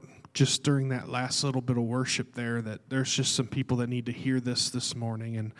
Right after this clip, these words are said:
I don't know if we can get it on the screen or not. If not, I guess it's okay. I'm gonna read it. And, uh,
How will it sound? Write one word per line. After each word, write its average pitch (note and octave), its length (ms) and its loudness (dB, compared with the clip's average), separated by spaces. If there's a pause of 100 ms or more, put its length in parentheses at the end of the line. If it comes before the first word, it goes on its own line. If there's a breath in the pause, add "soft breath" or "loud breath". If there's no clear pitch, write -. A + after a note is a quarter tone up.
(200 loud breath)
I C3+ 100 0
don't D3 140 6
know C#3 120 6
if C#3 120 0
we C#3 120 6
can B2+ 140 -6
get C3 120 2
it B2 80 -2
on B2 160 2
the A#2+ 80 -2
screen C3 460 0
or A#2 100 0
not. B2 420 2
If A#2+ 220 -6
not, A#2+ 340 -2
I A#2 120 -6
guess A#2+ 240 -2
it's A#2+ 120 -6
okay. A#2 340 -2
I'm A2+ 180 -2
gonna A2+ 180 2
read A#2+ 300 2
it. A#2+ 120 0 (720 loud breath)
And, A2+ 240 -4
uh, A2 160 -2